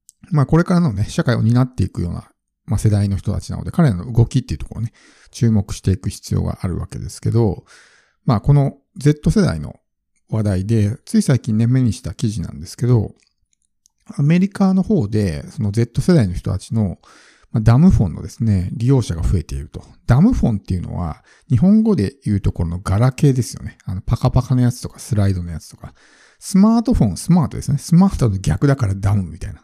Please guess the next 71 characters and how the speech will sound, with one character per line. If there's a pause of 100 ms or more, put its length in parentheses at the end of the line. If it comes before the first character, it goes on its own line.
ダ
ム
フ
ォ
ン
み
た
い
な
ね。 (800)
ダ
ム
っ
て
バ
カ
と
か
ノ
ロ
マ
と
か
ね。 (440)
え
ー、
間
抜
け
と
か
そ
う
い
う
意
味
あ
る
ん
で
す
け
ど、 (400)
あ、
す
ご
い
な
ん
か、
あ、 (360)
面
白
い
な
と
思
っ
た
ん
で
す
け
ど
ね、
そ
れ
聞
い
て。